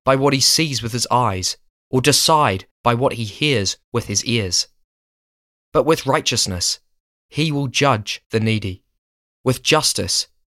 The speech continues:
he will give decisions for the poor of the earth. The wolf will live with the lamb. The leopard will lie down with the goat.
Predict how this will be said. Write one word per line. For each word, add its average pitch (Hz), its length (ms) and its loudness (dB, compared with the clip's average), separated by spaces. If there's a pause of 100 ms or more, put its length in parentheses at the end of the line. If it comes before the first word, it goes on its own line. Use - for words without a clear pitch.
(160)
he 151 140 0
will 143 100 0
give 131 220 -2
decisions 113 680 -2
for - 160 -8
the 135 100 0
poor 131 440 -2
of 107 100 -8
the 110 160 -4
earth. 101 380 -4 (1120)
The 165 80 2
wolf 151 520 0 (280)
will 120 100 2
live 123 260 2 (160)
with 120 220 -2
the 110 120 -4
lamb. 107 400 -2 (400)
The 135 100 2
leopard 123 400 0 (180)
will 131 80 0
lie 139 280 4
down 131 420 2
with 107 140 -8
the 120 60 -8
goat. 107 440 -4